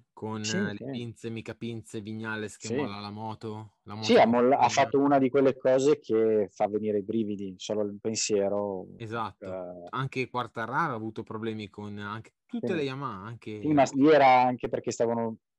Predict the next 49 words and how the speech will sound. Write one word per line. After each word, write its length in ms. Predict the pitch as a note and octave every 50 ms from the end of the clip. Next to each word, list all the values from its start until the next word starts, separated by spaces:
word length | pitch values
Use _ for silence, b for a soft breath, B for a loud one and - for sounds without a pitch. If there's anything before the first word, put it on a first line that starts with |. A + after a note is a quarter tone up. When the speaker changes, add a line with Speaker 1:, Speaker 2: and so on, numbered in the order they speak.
| _ _ _
Speaker 2:
facendo 460 | - A2+ - - - A#2+ A#2 A#2 A#2
delle 200 | A2+ A2+ A2+ A2
prove 400 | A2 A2+ A2+ A2 A2 G#2+ A2 G#2
con 200 | - - A2 G#2+
dei, 220 | G#2 G#2+ G#2+ G#2+ G#2 _ _ _ _ _ _ _ _ _ _ _
con 180 | - G#2+ G#2+ G#2+
dei 220 | G#2 A2 G#2 G2+
pezzi 400 | - - G#2 G2 - - - A2+
nuovi, 680 | G#2+ G#2+ G#2 G#2 G#2 G#2 G#2 G#2 G2+ G#2 G#2+ G#2 G#2 G2+
sai, 260 | - - G2+ G2 F#2+ F#2
Speaker 1:
Però 500 | G2+ G#2 B2 D3 D#3 C3+ B2 A2+ A2 G#2+
Speaker 2:
quindi 180 | G#2 G2+ G2
Speaker 1:
il 40 | G2+
freno 360 | _ - B2+ C3+ D3+ D3+ C#3+
incandescente, 720 | C3 G#2+ - A2 G#2+ G#2+ G#2+ - - D3+ B2+ A2 F#2+ G#2+ F#2+
c'era 240 | - - G#2 G2+
la 80 | G#2 G#2+
moto 260 | A2 B2 D3 C#3 C#3
che 80 | - A#2+
non 120 | G#2 G2+ F#2+
frenava, 340 | - - G#2 A2+ C3 -
Speaker 2:
Sì, 80 | C#4+ D4
ma 120 | A3+ C3+
in 60 | A2 G#2+
questo 220 | - C3 - D#3+
Speaker 1:
Quartararo 300 | B2+ D3 D#3 D3 D#3+ C#3+
Speaker 2:
caso 80 | - D#3
Speaker 1:
ha 40 | D#3 D3+
fatto 60 | C#3+
Speaker 2:
qua 100 | - D3
Speaker 1:
due 80 | C#3+
Speaker 2:
credo, 260 | C3+ C3+ C3 C3 - -
credo 300 | _ - B2+ C3+ C3 C3
che 100 | - -
non 180 | B2 A#2+ A#2+ A#2+
avranno 380 | A#2 A2+ A#2 A#2+ A#2 A2 A2 G2+
questo 260 | - G2+ - - G#2
genere 340 | G#2 A2 A2 G#2+ G#2 G#2 G2+
di 80 | G2+
problema 380 | - - G#2 G2 G#2+ G2+ G#2 G2
qui. 140 | - A2+ G#2+
È 60 | G#2
proprio, 280 | - C#3+ C#3+ D3 C#3+
non 200 | C3+ C3+ C3+ C3+
è 60 | C#3 C#3
una 140 | C3+ B2+
pista 360 | B2 - B2+ A#2 - - A#2+ G#2+
fatta 720 | - A#2+ G#2+ - _ A2 G#2+ G#2 G#2 G2+ G2+ G2+ G2 F#2+ F#2
per, 220 | _ - F#2+ G2